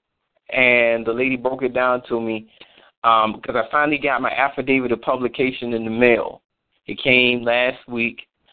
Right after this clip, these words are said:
I got my affidavit of publication. I have to file it with the court first so they'll know that I have a case, which I already have a case, um, because I filed a petition. But at the end of the day,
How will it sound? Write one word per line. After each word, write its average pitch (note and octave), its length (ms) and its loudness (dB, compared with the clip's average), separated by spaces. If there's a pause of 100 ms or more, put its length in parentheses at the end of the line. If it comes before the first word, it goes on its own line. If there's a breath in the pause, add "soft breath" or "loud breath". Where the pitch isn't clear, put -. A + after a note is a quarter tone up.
(160 soft breath)
I C3 80 -4
got A#2 240 2
my A#2+ 120 0
affidavit C3 520 -2
of C3 100 -6
publication. A#2+ 760 -2 (540)
I B2+ 160 6
have B2+ 100 0
to A#2+ 160 -6
file C#3 300 2
it C#3+ 60 -2
with C#3 140 -8
the B2+ 80 -14
court B2+ 440 -2
first B2+ 320 -2
so B2 100 0
they'll A#2+ 240 0
know B2 240 -2
that A#2+ 160 -2
I G#2+ 100 0
have B2+ 280 -2
a - 20 -2
case, A2 320 -4
which A2 220 -4
I G#2+ 60 4
already A2 340 0
have A2+ 320 0
a G#2+ 40 -16
case, A2 400 -6 (580)
um, A2 340 4
because A2 240 -2
I G#2+ 80 2
filed G#2 260 0
a G2 60 -10
petition. A#2+ 580 -4
But A2+ 140 2
at G#2+ 120 -2
the A2+ 80 -6
end A#2+ 200 -4
of G#2+ 100 -2
the G#2+ 80 -6
day, A#2 640 0